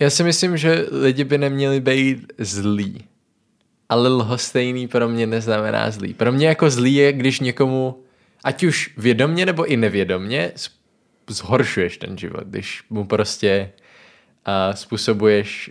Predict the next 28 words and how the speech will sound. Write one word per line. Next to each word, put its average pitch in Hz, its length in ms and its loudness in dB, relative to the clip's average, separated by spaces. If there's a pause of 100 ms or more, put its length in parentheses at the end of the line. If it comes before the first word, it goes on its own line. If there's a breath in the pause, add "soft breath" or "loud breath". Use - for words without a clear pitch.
(120)
nějaký, 98 760 -2 (640 soft breath)
dejme 101 100 0
tomu, 95 300 -2
zlo, 95 280 2
nebo 90 200 -6
prostě - 360 -10
mu 95 80 -6
nějak 90 240 0
škodíš. 120 760 -6 (800)
Ale 110 560 4 (1000)
tohle 127 380 4
je, 120 200 4 (200)
jako, 120 300 2
jakoby, 117 380 -2
když 113 560 -4 (180)
si - 200 -4
žiješ 113 480 0 (120)
ten 110 160 0
svůj 98 300 0
život, 143 320 2
tak 117 160 0
mně 113 100 0
nepřijde, 107 460 -2
že 104 140 -2
to, 101 220 -2 (500)
že 92 260 -12
to 95 180 -6
děláš. - 680 -8